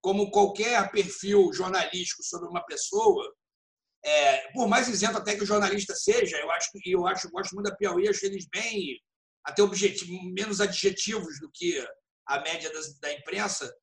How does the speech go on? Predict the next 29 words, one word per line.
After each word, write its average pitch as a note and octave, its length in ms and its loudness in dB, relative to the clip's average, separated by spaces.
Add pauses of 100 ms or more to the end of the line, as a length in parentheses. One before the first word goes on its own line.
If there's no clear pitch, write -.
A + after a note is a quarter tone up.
(680)
Mas A#3+ 320 2
se - 360 -2
aquilo C#4+ 260 -2
ali B3 220 4
for A3 360 0
facto-, G3+ 320 0
mais G3 320 0 (560)
factual, F3 460 2
como D#3+ 340 -10 (440)
na D3+ 100 -8
medida D#3+ 340 -8
deve D#3 220 -6
ser, A#3 340 0 (440)
é G#3 120 -2
triste, G#3 480 0
cara. - 280 -10
O - 40 -20
cara F#3 220 2
é, F3+ 360 -4
assim, E3 460 0 (220)
o - 100 -20
ca-, - 400 -16 (260)
eu, - 180 -6
eu - 80 -4
fiquei - 180 2
com G3 60 -2
uma G3+ 80 4
certa G#3 400 2
pena. G3 360 4